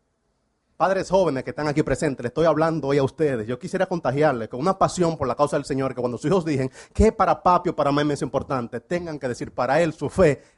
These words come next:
es importante". Hay hijos que le preguntarán, "¿Qué le apasionaba a tu, a tu mamá, a tu pa-, a tu padre? ¿Qué le apasionó?". Uno dirán, "Oye, él era especialmente feliz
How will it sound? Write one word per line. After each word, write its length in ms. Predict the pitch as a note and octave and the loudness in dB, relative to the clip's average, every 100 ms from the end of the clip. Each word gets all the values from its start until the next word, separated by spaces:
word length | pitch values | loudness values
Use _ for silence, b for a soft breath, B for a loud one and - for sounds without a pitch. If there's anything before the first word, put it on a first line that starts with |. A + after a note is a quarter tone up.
| _ | _
es 180 | B2+ D3+ | -2 0
importante". 720 | B2+ A2+ A2 G#2+ A2+ - - _ _ _ _ _ _ _ _ _ _ _ _ - | 0 -4 -6 -8 -10 -18 -20 _ _ _ _ _ _ _ _ _ _ _ _ -8
Hay 160 | - D4 | -2 0
hijos 160 | A#3 | 0
que 80 | G#3 | 0
le 80 | F#3+ | -4
preguntarán, 560 | F#3 F3+ D3 D3+ G3 | -4 -2 0 0 -2
"¿Qué 120 | - A3 | -4 -6
le 60 | |
apasionaba 540 | C4+ F#3+ - F3 F#3 F3 | -4 -6 -6 -4 -2 -4
a 100 | - | -6
tu, 140 | C#3+ | -8
a 80 | B2+ - | -8 -6
tu 100 | D3 | -6
mamá, 520 | A#2+ D3 F3 E3+ C3+ | -4 0 0 2 -2
a 80 | - | -4
tu 100 | C3 | -6
pa-, 320 | B2+ C3 C3+ | -4 -2 -2
a 100 | C3 | -2
tu 160 | A#2+ | -6
padre? 380 | - G3+ G#3 D3+ | -4 0 0 -2
¿Qué 80 | F#3+ | -4
le 80 | G3 | -4
apasionó?". 380 | F#3 E3+ D#3+ F#3+ | -4 -6 -4 -2
Uno 140 | A3 | 0
dirán, 400 | D#3+ D#3 F3 A#3+ _ _ _ _ _ _ _ _ - | 2 2 0 -4 _ _ _ _ _ _ _ _ -14
"Oye, 580 | B2+ E3 C3+ A#2+ A#2 _ | -6 -4 -4 -6 -8 _
él 220 | E3 G3+ | -4 -2
era 160 | G#3+ G3 | 0 0
especialmente 600 | G3 D#3+ F3 F#3 F3+ E3+ | -2 -4 -4 -2 -4 -6
feliz 460 | - C#3 C3 - | -4 -4 -4 -6